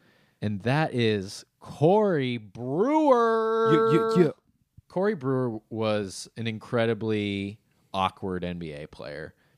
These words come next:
Speaker 1: His peak impact for the Wolves was number seventy-six, and as Chilenga said in his onomatopoeia that he wrote down on our breakdown,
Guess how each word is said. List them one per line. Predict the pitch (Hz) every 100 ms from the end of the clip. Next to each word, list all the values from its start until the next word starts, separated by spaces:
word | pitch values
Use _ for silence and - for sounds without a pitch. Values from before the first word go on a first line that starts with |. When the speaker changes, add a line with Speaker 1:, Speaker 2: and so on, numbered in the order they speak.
| _
Speaker 1:
His | - 117
peak | - 156 143
impact | 147 139 127 -
for | 127
the | 113
Wolves | 107 104 101 98 -
was | 95 95
number | 101 98 95
seventy-six, | - 101 98 - 104 92 -
and | 101
as | 104 101
Chilenga | - 113 113 120 120
said | - 104 95 92
in | 92
his | 107 101
onomatopoeia | 98 101 104 101 92 - 101 90
that | 85
he | 90
wrote | 85 92 90
down | 95 92 87 -
on | 95
our | 90
breakdown, | 87 101 - 87 80 82